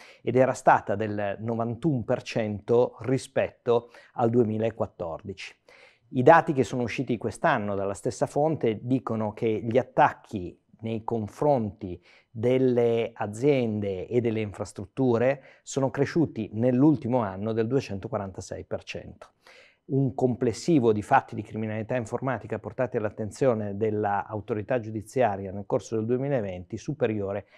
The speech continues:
ai novantottomila in Italia. Il fenomeno su scala globale è incredibile, ma va visto su scala globale, perché rispetto a quando io, ad esempio, avevo fatto la mia tesi,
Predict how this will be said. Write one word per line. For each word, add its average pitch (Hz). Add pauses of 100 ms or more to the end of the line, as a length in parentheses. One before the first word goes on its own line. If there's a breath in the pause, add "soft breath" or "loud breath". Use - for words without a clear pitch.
(140 soft breath)
ai 110
novantottomila 104
in 117
Italia. 92 (320 soft breath)
Il 107
fenomeno 117
su -
scala 107
globale 107
è 110
incredibile, 120
ma 131
va 139
visto 139
su 98
scala 98
globale, 95 (320 soft breath)
perché 120
rispetto 123
a 98
quando 107
io, 110
ad 104
esempio, 110
avevo 104
fatto 120
la 117
mia 160
tesi, 98